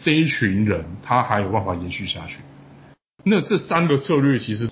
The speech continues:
都是要去回应到说绿色社会工作的一个目标跟宗旨。啊，我接下来讲的这个目标跟宗旨呢，是来自于那个发起人Lena Domenelli他讲的一句话，就是说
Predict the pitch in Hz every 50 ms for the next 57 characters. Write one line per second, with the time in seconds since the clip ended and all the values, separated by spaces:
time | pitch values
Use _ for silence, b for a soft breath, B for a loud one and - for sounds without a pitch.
0 | - - 147 147 143 151 147 147 147 139 139 - 147 135 - 110 101 113 123 123
1 | 117 117 120 104 101 98 107 101 98 101 98 - - - - - - - - 151
2 | 147 135 131 143 135 127 131 123 123 120 110 113 110 107 107 117 104 95 92 90
3 | 95 107 104 107 95 85 - - B B B B B B B - 147 143 120 107
4 | 113 113 104 98 104 101 104 101 95 92 92 90 - - - - - - - -
5 | - - - - - - - - 95 87 92 104 107 - 170 175 170 165 120 117
6 | 113 113 - - 95 98 107 135 131 135 139 131 113 117 113 107 120 113 110 120
7 | 110 101 - - 95 90 90 90 - - 127 117 110 101 95 101 101 123 123 113
8 | 101 95 92 95 101 101 101 101 98 92 101 92 - - 117 110 120 - - 104
9 | 90 85 82 80 78 - - - - - - - - - 127 127 131 127 120 113
10 | 117 127 120 120 110 101 95 92 90 90 90 87 - 120 113 110 110 107 107 107
11 | 107 104 - - - 98 95 92 98 92 95 104 110 113 104 107 101 95 90 -
12 | 117 117 117 117 127 117 113 113